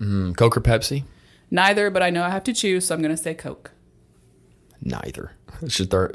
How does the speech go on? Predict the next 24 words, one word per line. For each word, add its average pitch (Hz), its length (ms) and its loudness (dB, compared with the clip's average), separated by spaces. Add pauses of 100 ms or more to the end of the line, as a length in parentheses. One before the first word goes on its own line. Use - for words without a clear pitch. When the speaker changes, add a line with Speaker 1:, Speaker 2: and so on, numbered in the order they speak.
(240)
Speaker 1:
her 104 280 4
third 110 280 8
option 98 380 6
would 90 140 4
be 90 180 4
some 98 280 6
kind 92 280 6
of 82 160 0
flavored 80 600 0
or 90 180 4
carbonated 90 520 6
water. 73 440 0 (120)
Speaker 2:
That 185 180 2
is 185 100 0
Speaker 1:
Sorry. - 100 -6
Speaker 2:
correct. 247 480 -2
Speaker 1:
Yes. - 380 -4
Speaker 2:
I 196 120 4
did 220 220 2
grow 220 180 0
up 202 280 0
on 165 220 0
Doctor 147 260 -4
Pepper, 143 440 -4